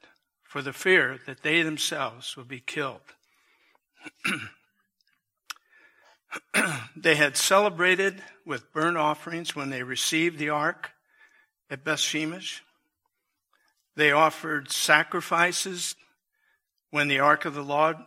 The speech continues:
Lord <clears throat> was returned. Now, these unrepentant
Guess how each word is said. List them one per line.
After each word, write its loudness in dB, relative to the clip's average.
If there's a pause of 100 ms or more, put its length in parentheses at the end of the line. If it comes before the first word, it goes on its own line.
Lord -4 (260)
<clears throat> 0
was -6
returned. 0 (1800)
Now, 4 (220)
these -6
unrepentant -6